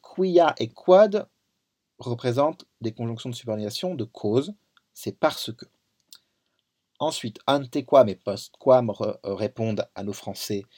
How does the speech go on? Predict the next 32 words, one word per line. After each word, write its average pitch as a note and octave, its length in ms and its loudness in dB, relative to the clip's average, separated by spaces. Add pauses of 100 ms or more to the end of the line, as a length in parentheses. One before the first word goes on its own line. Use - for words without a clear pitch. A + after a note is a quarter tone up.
(600)
euh, F#2+ 260 -8 (720)
avant A#2+ 280 4
que A2+ 360 -4
et F#2 180 -20
après G2+ 300 -12
que. - 320 -4 (680)
Et C#3 140 0
enfin, D3 560 -2
dum C#3 540 0
signifie D3 560 -10 (160)
pendant F#3 360 2
que, D3 360 0 (440)
et B2 120 -2
j'ai C3+ 120 -4
noté F3 320 -2
quelque D3 200 -6
chose C3+ 160 -14
d'important, B2+ 600 -4 (460)
euh, B2 200 0 (380)
même C#3 440 -2
si G#3+ 480 -8
il C#3 100 -8
y C#3+ 60 2
a D3+ 60 4
concordance E3 520 -4
au A#2+ 60 -6
passé, B2+ 640 -4
par G2+ 140 -6
exemple, G#2 480 -6 (320)
pendant C#3 400 4
que A#2 140 -8
je G2+ 280 -4